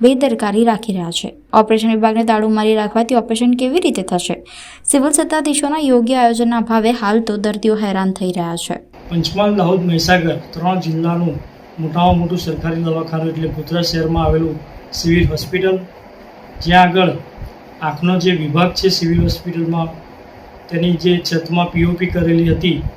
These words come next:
Speaker 2: તે શરૂઆતના વરસાદી સમયમાં પડી જવાના કારણે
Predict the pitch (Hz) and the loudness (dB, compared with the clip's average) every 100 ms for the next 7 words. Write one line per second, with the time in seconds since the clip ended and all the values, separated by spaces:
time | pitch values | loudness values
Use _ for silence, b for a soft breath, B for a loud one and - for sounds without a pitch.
0 | - - - - - - 185 180 156 - | -14 -20 -20 -20 -20 -8 -2 0 0 -2
1 | 165 180 180 - 180 175 165 165 156 156 | 0 2 2 2 4 4 2 -6 -6 -6
2 | - 170 170 175 165 - - - - 170 | -4 -4 -2 -4 -6 -14 -20 -16 -8 -2
3 | 175 180 170 - - - 170 170 170 175 | 2 2 2 0 -8 -10 -4 -2 0 0
4 | 170 170 165 165 170 151 | 0 -2 -2 -2 0 -2